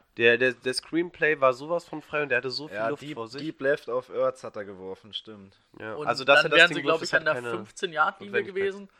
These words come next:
Speaker 3: Da hätten sie auf jeden Fall nochmal Punkte mitgenommen.
Speaker 2: Ja.
Speaker 1: Ja.
Speaker 3: Aber was man dann halt auch gesehen hat, also, ähm, die Saints haben ja bei vierzehn null, haben sie ja einen Fake-Punt ausgespielt, den Hill dann zum First Down gelaufen hat, ne?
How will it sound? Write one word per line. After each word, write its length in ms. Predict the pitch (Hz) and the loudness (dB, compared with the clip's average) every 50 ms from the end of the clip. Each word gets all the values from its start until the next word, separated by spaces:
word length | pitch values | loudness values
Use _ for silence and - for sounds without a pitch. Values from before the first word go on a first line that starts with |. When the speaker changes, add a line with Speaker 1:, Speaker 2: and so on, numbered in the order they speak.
| _ _ _ _ | _ _ _ _
Speaker 3:
Da 80 | - 139 | -4 -4
hätten 180 | 139 - 165 | -4 -4 0
sie 60 | 151 147 | 0 0
auf 120 | 143 151 | 0 0
jeden 120 | 160 160 | -2 -10
Fall 100 | - 165 | -8 -8
nochmal 160 | 151 143 143 131 | -8 -6 -6 -8
Punkte 280 | - 165 175 160 147 | -10 -12 -20 -20 -20
mitgenommen. 400 | 127 107 _ - 113 117 123 135 _ _ _ _ _ _ _ _ _ _ _ _ _ _ _ _ _ _ _ _ _ _ _ _ | -20 -20 _ -20 -18 -18 -20 -20 _ _ _ _ _ _ _ _ _ _ _ _ _ _ _ _ _ _ _ _ _ _ _ _
Speaker 2:
Ja. 140 | 131 120 - _ _ _ _ _ _ _ _ _ _ _ _ | -20 -18 -18 _ _ _ _ _ _ _ _ _ _ _ _
Speaker 1:
Ja. 200 | 71 101 104 104 - _ _ _ _ _ _ _ _ _ - | -12 -10 -10 -10 -10 _ _ _ _ _ _ _ _ _ -6
Speaker 3:
Aber 380 | 120 131 143 147 143 143 135 | 0 4 4 4 4 4 2
was 180 | 143 160 - - | -2 -4 -4 -6
man 140 | 202 196 185 | -12 -10 -8
dann 180 | 196 190 180 | -8 -8 -6
halt 180 | 180 185 180 - | -6 -8 -8 -8
auch 220 | - 175 170 - | -10 -14 -14 -14
gesehen 420 | - 151 131 123 143 160 185 202 220 | -14 -18 -16 -14 -14 -14 -14 -14 -16
hat, 120 | 240 240 _ _ _ _ _ _ _ _ _ _ _ _ _ _ | -18 -18 _ _ _ _ _ _ _ _ _ _ _ _ _ _
also, 600 | - 139 139 135 139 147 147 143 139 139 - - _ | -4 -4 -4 -4 -8 -12 -10 -8 -8 -10 -10 -10 _
ähm, 480 | - 135 135 131 135 131 131 135 127 120 | -2 -2 -2 -4 -6 -14 -20 -20 -20 _
die 420 | 123 131 131 131 131 131 127 127 127 | -20 -20 -20 -20 -20 -20 -20 -18 -14
Saints 360 | - - - 170 196 196 - | -12 -8 -6 -6 -8 -8 -12
haben 120 | 185 170 151 | -16 -14 -14
ja 60 | 139 | -12
bei 140 | 120 139 135 | -12 -12 -12
vierzehn 600 | - - - 196 - - - - 175 156 147 147 | -14 -14 -16 -16 -14 -14 -14 -14 -14 -16 -16 -12
null, 420 | 151 170 190 214 247 311 311 285 - _ _ _ _ _ _ _ _ | -4 0 0 0 0 -2 -8 -18 -20 _ _ _ _ _ _ _ _
haben 180 | _ - 156 156 | _ -18 -18 -14
sie 120 | 139 143 | -10 -6
ja 60 | 151 147 | -6 -6
einen 80 | 143 | -6
Fake-Punt 520 | - - 175 196 - - - 170 139 110 - | -2 0 2 2 2 0 -8 -14 -12 -12 -12
ausgespielt, 560 | 123 120 - - - - - - 123 - - | -14 -14 -14 -18 -20 -20 -18 -18 -16 -14 -14
den 140 | 135 135 147 | -16 -12 -6
Hill 160 | 156 170 190 | -4 -2 -2
dann 160 | 170 160 151 | -2 -4 -6
zum 160 | - 151 139 | -8 -14 -18
First 360 | _ - 151 143 - - _ _ _ _ | _ -12 -12 -12 -12 -16 _ _ _ _
Down 360 | _ 131 147 139 151 160 151 | _ 2 2 2 2 0 -4
gelaufen 380 | 135 127 120 113 117 - - 117 | -8 -4 -4 -4 -4 -6 -10 -16
hat, 140 | 98 - - | -18 -16 -14
ne? 180 | 123 143 - | -12 -12 -12